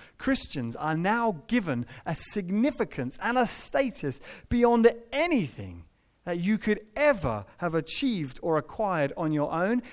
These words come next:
And it's a status and a significance that has nothing to do with the place you were born, the country you come from,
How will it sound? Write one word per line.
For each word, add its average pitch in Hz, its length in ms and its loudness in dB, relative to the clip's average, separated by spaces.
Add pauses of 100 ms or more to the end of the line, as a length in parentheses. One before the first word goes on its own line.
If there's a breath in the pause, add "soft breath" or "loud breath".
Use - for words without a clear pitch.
And 180 140 0
it's 160 100 -2
a 165 80 0
status 240 520 -2
and 208 180 -4
a 202 40 0
significance 196 680 -4
that - 120 -6
has 156 200 -2
nothing 233 720 0
to 220 140 -8
do 165 520 -4 (760 soft breath)
with 160 100 -8
the 156 60 -6
place - 300 2
you 220 60 0
were 196 80 6
born, 135 460 0
the 120 60 -10
country 175 360 -4
you 156 60 -2
come 151 220 -6
from, 98 280 -12